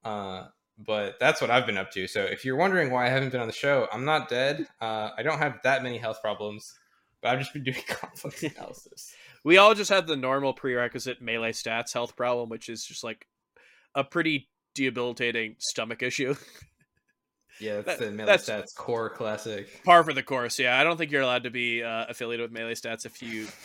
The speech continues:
Speaker 1: <laughs>
Speaker 2: if you don't have some sort of, like, uh, you know, gerd or acid reflux. Um, that was a fun one, and I will, I will bet, um, push back on your idea that that was not, that was somehow nerdier. Um,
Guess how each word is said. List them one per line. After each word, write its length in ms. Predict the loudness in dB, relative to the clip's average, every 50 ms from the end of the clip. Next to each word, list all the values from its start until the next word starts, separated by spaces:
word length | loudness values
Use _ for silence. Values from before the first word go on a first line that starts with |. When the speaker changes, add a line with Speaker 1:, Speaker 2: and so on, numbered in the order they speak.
| -20 -20 -20 -20
Speaker 1:
<laughs> 420 | -20 -20 _ -20 -20 -20 _ _
Speaker 2:
if 80 | -4 -2
you 100 | 0 0
don't 140 | 0 0 0
have 200 | -2 -2 0 0
some 560 | -4 -2 0 0 0 0 -2 -4 -8 -12 -10 -6
sort 280 | -4 -2 -2 -2 -2 -4
of, 160 | -8 -8 -6
like, 320 | -4 -4 -4 -4 -4 -4
uh, 440 | -2 0 0 0 0 -2 -2 -4 -6 -10 _ _ -12
you 100 | -8 -6
know, 240 | -4 -4 -6 -8 _ _ _ _ _
gerd 540 | -2 -2 0 0 -2 -2 -4 -4 -6 -8 -10 -16 -8
or 320 | -6 -4 -2 -2 -2 -2 -2
acid 320 | 0 -2 -2 -2 -6 -8
reflux. 580 | -8 -8 -8 -6 -6 -8 -8 -8 -8 -12 -14 -10 -8
Um, 400 | -6 -4 -2 -4 -4 -6 -8 _ _ _ _ _ _ 2
that 100 | 4 4
was 120 | 4 4
a 80 | 0 -6
fun 280 | 0 0 0 0 0 -2
one, 200 | -2 -2 0 -2
and 100 | -2 0
I 140 | -2 -2
will, 300 | 0 0 0 0 -2 -4 -4
I 120 | -4 -4 -2
will 140 | -2 -4
bet, 280 | -2 0 0 0 0 0
um, 380 | 0 0 0 0 -2 -6 -10 _ _ _ _ -20 _ _ _ _ _
push 200 | -4 -4 -4 -2
back 260 | 0 0 0 0 0
on 140 | -4 -8 -6
your 180 | -4 -4 -2 -2
idea 280 | -2 -2 -4 -6 -8
that 80 | -6 -6
that 160 | -6 -6 -4
was 180 | -6 -8 -10 -8
not, 280 | -8 -6 -6 -6 -8 _ _ _ -8
that 120 | -6 -4
was 100 | -4 -4
somehow 240 | -6 -4 -4 -4 -6
nerdier. 480 | -4 -2 -2 0 0 0 0 0 -2 -4 _ _ _ _ _ _ _ -6
Um, 420 | -4 -2 -2 -2 -2 -4 -8 -10